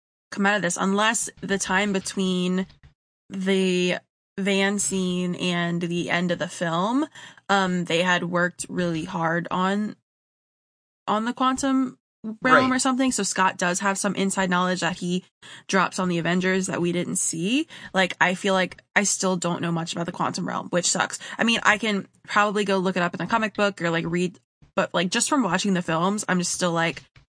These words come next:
Speaker 1: "Okay, we had this entire fun movie, cool villain, um, cool motives, um, a lot of cool scenes with the Wasp and Ant-Man, but for what? We got, we got the mom out. She has these cool powers, and we're like, 'Oh, the quantum realm exists, but what really is it?' And then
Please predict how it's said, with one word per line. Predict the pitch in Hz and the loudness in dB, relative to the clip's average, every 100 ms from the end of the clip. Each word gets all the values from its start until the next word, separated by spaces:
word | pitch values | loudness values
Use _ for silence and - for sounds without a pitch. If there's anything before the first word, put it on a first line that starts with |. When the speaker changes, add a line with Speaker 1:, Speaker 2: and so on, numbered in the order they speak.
| _ _ 208 | _ _ -2
Speaker 1:
"Okay, | 214 202 | 0 2
we | 185 | 2
had | 190 185 | 2 0
this | 185 | 0
entire | 185 190 185 190 - - - - | 0 2 4 2 -2 -10 -20 -16
fun | - 226 226 233 226 - _ - | -2 2 2 2 -4 -8 _ -8
movie, | 208 226 190 175 180 190 - | -2 0 2 2 2 -2 -4
cool | 220 240 196 | -2 0 2
villain, | 180 170 180 180 185 - _ - 185 | 0 2 2 2 -2 -6 _ -4 2
um, | 190 180 175 | 2 2 -2
cool | 233 233 | -2 0
motives, | 190 170 170 170 170 190 - - _ _ | 0 0 2 2 2 0 -2 -8 _ _
um, | 175 175 185 - - | 0 2 0 -2 0
a | |
lot | 196 190 | 2 4
of | 196 - | 2 -2
cool | - 196 | 0 0
scenes | - 185 180 190 | 0 0 -2 0
with | 185 175 185 - - | 0 0 -2 -10 -4
the | 202 | -2
Wasp | 170 175 - | 0 -2 -2
and | 233 | -2
Ant-Man, | 208 175 185 185 185 196 - | -2 -2 0 2 2 0 0
but | 190 | -2
for | - 185 | 0 -4
what? | 185 180 - - - _ | 0 0 0 -6 -14 _
We | 185 | -2
got, | 180 180 - | 0 0 -2
we | 190 190 | -4 -2
got | 180 | -2
the | 220 | 0
mom | 262 269 180 | 2 2 2
out. | 170 185 - - - - | 2 0 -4 -20 -20 -6
She | - | 0
has | 190 | 0
these | 196 190 | 0 -4
cool | 233 | -2
powers, | 233 214 180 180 202 - | 2 2 4 2 0 0
and | 180 180 175 | 0 0 0
we're | 175 | 2
like, | 175 - | 0 2
'Oh, | 262 208 | 2 2
the | 185 | 0
quantum | 185 180 208 185 | -2 -2 0 2
realm | 175 196 | 2 2
exists, | 202 262 202 | 2 0 0
but | 175 160 | -4 -4
what | 175 | -2
really | 180 202 220 | 0 0 0
is | 208 | 0
it?' | 190 - | 0 0
And | 175 | 0
then | 175 175 170 | 2 2 0